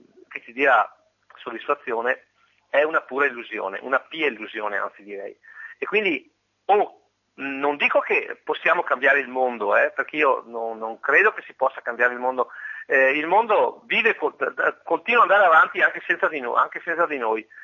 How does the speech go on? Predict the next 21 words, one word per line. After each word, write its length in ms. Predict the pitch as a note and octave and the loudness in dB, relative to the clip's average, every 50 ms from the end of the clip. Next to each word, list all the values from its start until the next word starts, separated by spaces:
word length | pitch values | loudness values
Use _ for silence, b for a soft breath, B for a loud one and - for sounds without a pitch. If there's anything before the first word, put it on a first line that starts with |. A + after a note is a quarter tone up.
| B B B B B | B B B B B
Possiamo 380 | - G3+ - - A3+ B3+ C4+ | -4 -2 2 2 2 4 4
cambiare 340 | - - F3+ D#3 G3 A3 G#3+ | 2 0 2 4 4 4 4
noi 180 | F3+ D#3+ D3+ - | 4 2 -2 -2
stessi, 380 | - - F#3+ A3+ A3+ - A3+ G3 | -2 0 0 0 0 -4 -6 -4
però. 340 | - C#3+ B2+ A#2 G#2 G2 - - _ _ _ _ _ _ _ _ _ | 0 2 4 4 4 2 0 -6 _ _ _ _ _ _ _ _ _
Possiamo 360 | - D3+ - - F#3 G3+ G#3 | -6 -4 -2 0 0 0 0
cominciare 540 | - - E3 D#3+ D#3 - - E3 D3 D#3 E3+ | 0 -2 -4 -4 -4 -2 2 4 4 6 6
a 40 | E3+ | 4
cambiare 640 | - E3 C#3 B2+ C3+ C3+ D3 - F3 D#3+ - - _ - | 2 0 -4 0 4 4 4 6 4 2 0 -2 _ -6
l-, 480 | A#2 A2+ A2+ A2+ A2+ A2+ A2 A2 A2 | -4 -4 -2 0 2 2 2 0 -2
le 100 | A#2+ C3 | -8 -8
idee 300 | C#3+ A#2 C3+ C3+ D3 D3+ | -2 0 2 2 2 0
che 120 | - - A#2 | 0 -2 -4
abbiamo 640 | - - B2 C3 C#3 D#3+ F3+ F3 D3+ A2+ G2+ _ _ b b b b b b b b b b - | -2 0 2 4 6 6 4 4 0 -4 -6 _ _ b b b b b b b b b b -2
attraverso 520 | - D3 - C3+ B2 C#3+ F3 - - D3 | -2 0 2 2 2 2 2 2 2 2
la 100 | A#2 G2+ | 2 2
pratica, 640 | - C#3 C#3 D#3+ F3 - G3+ - - D3 A#2 G2+ - - _ _ _ _ _ _ _ _ _ _ _ _ _ _ | 2 4 4 4 4 2 -2 -2 0 2 2 2 0 -8 _ _ _ _ _ _ _ _ _ _ _ _ _ _
non 180 | C#3+ F3 A#3 B3+ | 2 4 4 4
attraverso, 1800 | B3 A3+ A3 G3+ G3+ G#3 G#3 - G3+ F#3 E3+ D3+ C#3+ - C3 B2 B2+ B2+ B2 B2 A#2+ A#2+ A2+ A2+ A2 A2 A2 G#2+ G#2+ G#2 G#2 G#2 G#2 G2+ G2 - | 6 6 6 6 6 4 4 2 4 4 6 4 4 4 4 4 6 6 6 6 6 6 6 6 6 6 6 6 4 4 4 4 4 2 2 0
eh, 80 | - A#2+ | -2 0
eh, 260 | A#2 A2+ A2+ A2+ A2+ | 2 4 4 4 4